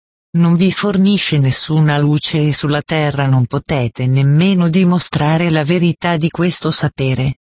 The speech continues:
finché il vostro spirito non vi fornisce la giusta conoscenza e la forza di giudicare.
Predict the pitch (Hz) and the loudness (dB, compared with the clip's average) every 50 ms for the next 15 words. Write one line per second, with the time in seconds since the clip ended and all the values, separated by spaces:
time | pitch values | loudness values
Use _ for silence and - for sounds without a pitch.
0 | _ _ _ _ - - - 180 165 156 - - 160 160 175 185 180 156 165 170 | _ _ _ _ -14 -6 -2 0 0 0 0 0 0 0 2 2 2 0 0 -2
1 | 147 - - - 147 147 147 139 - - - 208 196 175 190 180 190 175 - - | -2 -4 -6 -4 -4 -2 -2 -4 -4 -6 -4 -2 0 2 2 2 2 0 0 0
2 | 190 185 175 180 175 165 156 190 185 - - - 208 202 185 190 202 208 190 - | 2 2 2 4 4 2 2 2 2 0 0 -2 -2 0 2 2 2 2 0 0
3 | - - 147 135 151 165 170 156 180 170 170 156 - - - 180 180 - - - | -2 -2 -2 0 0 0 0 0 0 2 0 0 -2 -4 -6 -6 -6 -6 -4 -2
4 | 175 160 160 165 151 - - 160 147 139 135 135 131 - - 139 131 131 139 139 | 0 2 2 2 0 -2 -2 -2 -2 0 0 0 -2 -2 -2 -2 0 0 0 0
5 | 143 143 - - - 156 151 - - - - 170 151 147 156 135 - 170 175 156 | -2 -2 -4 -4 -4 -4 -4 -4 -6 -4 -4 -2 0 0 0 0 0 0 0 0
6 | 170 160 - 160 139 123 120 127 - 131 131 | 0 -2 -2 -2 -2 0 0 0 0 -2 -4